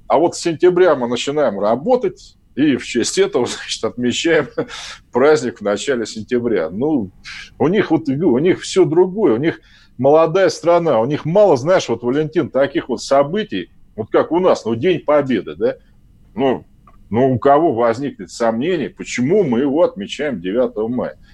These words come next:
Да ни у кого, кто здесь живет. Ну, у них этого нет ничего. Нет каких-то дат, знаете, вот, ну, помимо, значит, образования в С Ш А четвертого июля, ясно. Видите, у них конкретная дата, четвертого июля. Декларация независимости. А потом все.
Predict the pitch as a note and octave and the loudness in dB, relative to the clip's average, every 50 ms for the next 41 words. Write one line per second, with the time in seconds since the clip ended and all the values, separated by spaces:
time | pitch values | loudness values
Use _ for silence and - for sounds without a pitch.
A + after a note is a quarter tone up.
0 | - _ _ - - - F#2+ A2+ D3+ F#3+ F#3 D#3+ - - F3 F3 E3+ F3 C#3 G2+ | -20 _ _ -16 -6 -2 0 0 2 2 2 2 2 2 4 4 4 2 0 -2
1 | D#2+ - - _ _ _ _ _ _ _ _ - B2 A#2+ G#2+ A#2 C3 A2 F2+ G#2 | -4 -8 -14 _ _ _ _ _ _ _ _ 0 0 2 2 0 -2 -2 0 0
2 | B2 C#3 B2+ A#2+ F2 - - _ _ _ _ - F#3 A#3 A#3 A#3+ A#3+ - - A3+ | 0 0 0 0 -2 -4 -8 _ _ _ _ -2 0 0 2 2 0 0 0 0
3 | G#3+ G#3+ G#3+ G#3 G#3+ G3+ G#3 A3 G#3+ G#3 - G3+ E2 - - - - - - - | 0 0 0 -2 -2 -2 -2 -2 -4 -4 -4 -8 -10 -10 -10 -12 -14 -16 -16 -20
4 | - - - - - - - - C#3 G#3+ A2+ - - E3 E3 E3 - G#3 - - | -20 -20 -20 -20 -20 -14 -4 0 2 2 2 4 4 2 2 2 0 -4 -2 0
5 | - B2+ A#2 A#2 C3 G#3 G3+ C#3+ G#2+ A2+ C3 F3 G3 F#3 - - A#2+ A2 G#2 - | -2 -2 0 2 4 4 4 2 0 -2 -2 -2 -2 -2 -4 -4 -4 -4 0 0
6 | - C3+ C#3 D3 C#3+ C#3+ D#3 E3+ D#3 B2+ A2 G2 G#2 A#2 G#2 - - A2 G#2 A#2+ | 0 0 2 2 2 2 2 0 -2 -2 -2 -2 -2 -4 -4 -2 -2 0 0 0
7 | A#2+ A2 A2+ B2+ C3+ C#3 C#3 B2 G#2+ F#2+ - - A2+ - - - F#3+ G3 D#3 - | 0 0 2 2 2 2 2 0 -2 -6 -10 -10 -8 -6 -2 0 0 0 0 -2
8 | - - C3 B2 A#2 - - A2 A#2+ B2+ C3+ A#2+ F2+ E2 E2 F2 G#2+ B2+ A#2+ F#2 | -6 -4 -4 -4 -4 -2 -2 -2 0 0 0 0 -2 -2 -4 -2 0 0 0 0
9 | - - - - B2 D#3+ - - - B2+ B2 G#2+ - - - B2 C3+ B2 - D3+ | -2 -6 -4 -2 0 0 0 0 -2 -2 -2 -2 -2 -2 0 -2 0 0 2 2
10 | C#3+ - - - E2 F#2 G#2+ A#2+ G2 - - _ - - - A#2+ D3 E3+ B2 - | 2 2 0 -2 -8 -4 -2 -2 -2 -2 -4 _ -20 -10 -4 0 0 0 0 -2
11 | A2+ A2+ A2+ A2+ A#2 G#2+ E2+ D2 - - _ - - - _ - G2 G2+ - A2+ | -2 -2 -2 -2 -2 -4 -4 -6 -12 -18 _ -20 -20 -20 _ -10 -10 -4 0 2
12 | A2+ A2+ - C#3+ - - - A2 A2+ G#2+ G2+ A2 A2+ A2 G2+ E2 - - - - | 2 2 2 2 0 -2 -4 -6 -6 -2 0 0 0 0 0 -2 -6 -12 -16 -18
13 | _ - - - - F#3 F3+ - G#3+ G3+ F3 - - - - F#3+ F3+ - | _ -16 -8 -4 -4 -4 -2 0 -2 -2 -2 -4 -10 -12 -12 -12 -12 -14